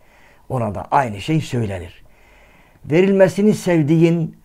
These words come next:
razı olduğun için bir yerden esirgemedim. Sadece senin rızanı kazanmak için verdim,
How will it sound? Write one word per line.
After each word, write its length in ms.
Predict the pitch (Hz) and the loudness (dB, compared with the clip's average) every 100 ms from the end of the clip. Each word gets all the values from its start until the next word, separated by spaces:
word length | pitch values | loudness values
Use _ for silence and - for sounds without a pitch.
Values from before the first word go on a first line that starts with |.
| - | -2
razı 340 | 151 165 151 | 0 2 2
olduğun 500 | 175 165 160 151 208 | 2 2 2 2 2
için 440 | 185 165 - 156 131 | 2 -2 -4 -2 2
bir 140 | 156 | 2
yerden 520 | 147 151 123 156 143 - - | 2 0 -2 -2 -4 -8 -10
esirgemedim. 880 | 131 151 131 147 151 127 120 104 82 - | -8 -6 -4 -2 -2 -2 -4 -6 -10 -20
Sadece 580 | - 190 202 160 143 139 | -8 -2 0 2 0 0
senin 440 | - 180 196 139 | -2 -2 -2 -2
rızanı 440 | 147 143 151 151 | -2 -2 -2 -2
kazanmak 580 | 120 117 143 147 147 165 | -6 -6 -4 -4 -2 -2
için 300 | 151 165 151 | -2 -4 2
verdim, 520 | 151 143 127 135 113 | 4 4 2 0 -4